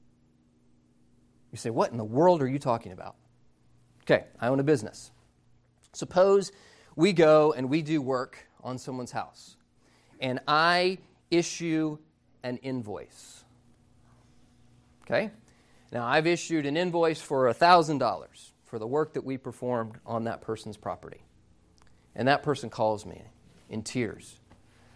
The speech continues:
"My, my insurance has denied my claim. I don't have any money. My kids are starving. I'm gonna have to take, I'm gonna have to take the grocery money and pay this bill. I can't do it.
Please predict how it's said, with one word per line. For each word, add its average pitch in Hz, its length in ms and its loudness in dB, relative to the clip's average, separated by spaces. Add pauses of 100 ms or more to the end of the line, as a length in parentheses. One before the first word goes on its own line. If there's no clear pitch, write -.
(560)
"My, 135 400 4
my 113 200 -8
insurance 165 540 0
has 123 160 -6
denied 120 320 -2
my 98 100 -10
claim. 147 760 -4 (360)
I 139 100 0
don't 127 120 -2
have 120 160 -6
any 104 120 -8
money. 147 640 -2 (500)
My 110 140 -8
kids 160 480 0
are 107 260 -4
starving. 147 960 0 (280)
I'm 143 120 -2
gonna 156 140 0
have 131 180 -6
to 117 80 -12
take, 117 400 -6 (160)
I'm 117 160 -6
gonna 113 120 -6
have 127 160 -6
to 117 80 -12
take 131 280 -4
the 101 140 -6
grocery 151 480 0
money 135 340 -2
and 107 80 -6
pay 131 220 -6
this 120 160 -6
bill. 135 340 0
I 107 120 -8
can't 139 400 -6
do 123 220 2
it. 127 240 -2